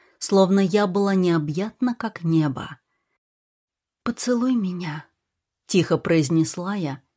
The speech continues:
и он повиновался. Его тело прижалось ко мне,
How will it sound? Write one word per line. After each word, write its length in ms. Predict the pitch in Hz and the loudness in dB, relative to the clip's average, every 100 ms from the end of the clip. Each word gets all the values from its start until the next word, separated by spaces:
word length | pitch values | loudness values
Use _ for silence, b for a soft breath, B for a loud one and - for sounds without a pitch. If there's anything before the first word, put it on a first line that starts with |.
| _ | _
и 100 | 269 | 2
он 180 | 277 262 | 4 2
повиновался. 1000 | 240 208 180 165 139 139 131 - - - - _ _ _ _ _ _ _ _ _ - | 0 0 0 0 0 -4 -4 -6 -8 -10 -18 _ _ _ _ _ _ _ _ _ -6
Его 340 | 156 165 170 | -2 0 0
тело 340 | 170 180 170 | 0 0 2
прижалось 680 | 165 165 170 160 202 190 131 | 0 -2 -2 -4 -4 -6 -8
ко 160 | - 139 | -8 -6
мне, 400 | 123 123 131 | -6 -6 -8